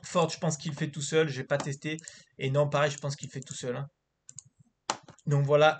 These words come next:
niveau des notes, hein. Ok, et juste du coup, il peur ici,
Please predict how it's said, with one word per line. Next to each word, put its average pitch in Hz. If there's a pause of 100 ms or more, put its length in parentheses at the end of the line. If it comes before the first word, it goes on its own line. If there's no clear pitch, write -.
niveau 143
des 139
notes, 147
hein. 143 (1300)
Ok, 135
et 156
juste 156
du 165
coup, 170 (800)
il 135
peur 175
ici, 165